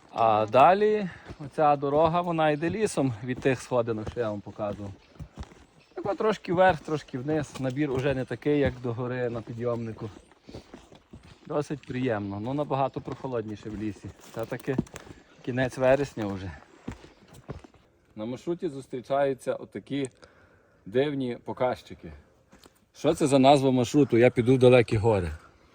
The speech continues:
Далекі гори як називаються? Довжина маршруту сім, набір висоти, час переходу. Куди я йду, що я йду? Це я не знаю, для кого це зроблено.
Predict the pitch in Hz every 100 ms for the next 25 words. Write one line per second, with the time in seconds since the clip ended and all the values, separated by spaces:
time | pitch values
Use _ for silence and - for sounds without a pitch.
0 | _ 120 135 160 147 135 156 135 139 120
1 | 104 92 92 87 82 - - _ _ _
2 | 117 117 165 147 131 160 143 123 214 196
3 | 160 123 131 151 127 - 123 185 170 135
4 | 127 - 123 113 135 107 - 131 175 160
5 | 127 107 107 - 160 151 131 113 98 _
6 | - _ _ - _ _ - 139 180 185
7 | 180 175 170 131 117 - 107 98 101 92
8 | 95 87 92 87